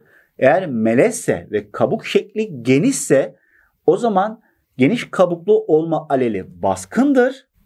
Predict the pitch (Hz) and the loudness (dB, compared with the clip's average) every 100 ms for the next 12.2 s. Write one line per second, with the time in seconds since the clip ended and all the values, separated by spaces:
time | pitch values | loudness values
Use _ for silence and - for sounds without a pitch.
0 | _ _ _ 123 156 226 - 135 107 - | _ _ _ 2 2 -2 -8 -6 -6 -6
1 | 101 - _ 135 165 131 101 - 135 151 | -8 -8 _ 2 2 -2 -8 -2 0 0
2 | 180 302 311 _ _ - 127 123 151 147 | -2 -6 -10 _ _ -4 -2 0 0 0
3 | 147 87 - _ _ _ _ 156 214 311 | -4 -12 -16 _ _ _ _ 0 2 0
4 | - 294 190 151 - 202 - 302 269 190 | -4 -2 -2 -2 0 0 0 -6 0 2
5 | 139 - 113 104 165 285 _ _ _ _ | 2 -2 -10 -6 -6 -6 _ _ _ _
6 | _ - 165 220 294 302 _ _ _ - | _ -2 0 0 -2 -2 _ _ _ -2
7 | 101 - - 233 226 262 269 - _ _ | 0 0 -2 -6 -2 -4 -4 -12 _ _
8 | - 143 151 208 202 - 285 - 147 147 | -6 -2 -2 -2 -8 -8 -8 -6 -2 0
9 | 156 139 - - - 104 127 208 208 196 | 2 0 -4 -16 -12 -4 0 0 0 0
10 | 202 202 202 147 110 107 135 143 - 233 | -2 -2 -4 -6 -10 -4 -4 -6 -6 -6
11 | 220 170 156 147 139 120 113 - 110 104 | 0 0 2 0 0 0 -2 0 0 0
12 | 147 - | -2 -6